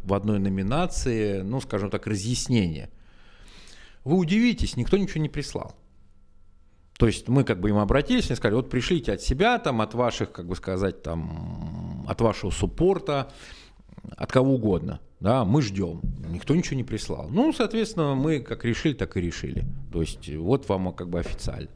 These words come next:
Вот. Я не, не злюсь. Я еще раз говорю, может быть, где-то есть у меня какое-то такое вот, м, сожаление. Да? Ну, что есть, то есть. Поэтому пишите, а, дополнительно так, э, пишите так, чтобы, ну, как сказать,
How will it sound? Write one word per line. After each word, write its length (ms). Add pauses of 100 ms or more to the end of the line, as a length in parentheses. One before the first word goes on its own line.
(640)
Вот. 320
Я 200
не, 140
не 300
злюсь. 580
Я 440
еще 200
раз 100
говорю, 320
может 240
быть, 120
где-то 240
есть 320
у 20
меня 140
какое-то 360
такое 300
вот, 140 (640)
м, 320 (180)
сожаление. 920
Да? 380
Ну, 1000
что 160
есть, 280
то 80
есть. 320
Поэтому 1120
пишите, 680 (460)
а, 380
дополнительно 1000
так, 400
э, 600
пишите 380
так, 240
чтобы, 420
ну, 120
как 160
сказать, 460